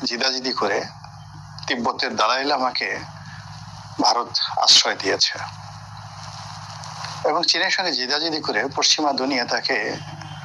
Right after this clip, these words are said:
যাকে বলা হয়, বৌদ্ধদের অবিসংবাদিত নেতারূপে গ্রহণ করেছে। কিন্তু দালাই লামার ব্যাপারে ভারতের সকল রাজনৈতিক দলগুলো,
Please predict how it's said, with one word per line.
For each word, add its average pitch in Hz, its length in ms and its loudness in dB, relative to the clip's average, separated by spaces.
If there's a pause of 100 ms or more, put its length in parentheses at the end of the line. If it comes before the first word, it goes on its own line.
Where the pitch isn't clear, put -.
(720)
যাকে - 280 2
বলা 107 200 4
হয়, - 260 4 (1080)
বৌদ্ধদের 127 560 2
অবিসংবাদিত 135 840 2
নেতারূপে 110 520 2
গ্রহণ 139 320 0
করেছে। - 480 2 (1400)
কিন্তু - 440 2 (640)
দালাই 135 260 4
লামার 202 320 4
ব্যাপারে 95 500 0 (840)
ভারতের 131 540 2 (360)
সকল - 420 2
রাজনৈতিক 117 600 2
দলগুলো, 104 480 2